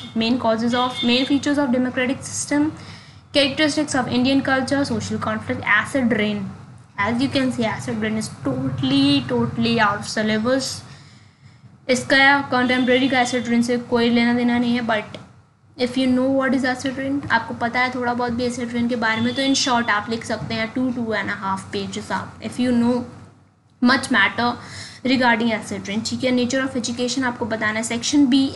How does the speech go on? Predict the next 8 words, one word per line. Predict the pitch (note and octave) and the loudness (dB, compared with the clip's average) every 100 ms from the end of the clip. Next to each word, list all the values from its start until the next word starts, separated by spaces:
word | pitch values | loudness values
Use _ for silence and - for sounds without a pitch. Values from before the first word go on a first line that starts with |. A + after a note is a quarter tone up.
| A3+ | -2
is | A3 A#3 - - - - - | -2 -6 -12 -16 -20 -20 -6
review | A#3+ C4 D4+ C#4+ C#4+ | 0 4 6 6 4
of | C4 | 4
national | A#3 A#3+ C#4+ A#3+ | 4 4 2 4
policy | A#3+ A#3+ B3 | 2 0 0
on | A3+ | 0
education | G#3+ G#3+ G#3+ A3 | -2 -4 -2 -2
nineteen | G3+ G#3 | -2 -4